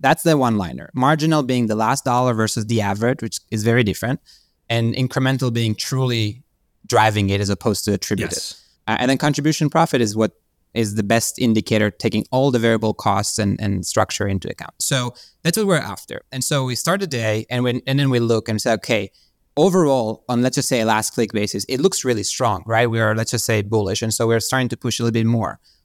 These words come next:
Speaker 1: When we do, what we have on Triple Whale as an example is, like, the actual blended contribution profit trending over by the hour of the day.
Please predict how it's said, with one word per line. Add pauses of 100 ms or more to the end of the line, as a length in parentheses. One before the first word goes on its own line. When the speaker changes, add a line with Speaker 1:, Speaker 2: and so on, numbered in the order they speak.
Speaker 1:
When
we
do,
what
we
have
on
Triple
Whale
as
an
example
is,
like,
the
actual
blended
contribution
profit
trending (520)
over
by
the
hour
of
the
day.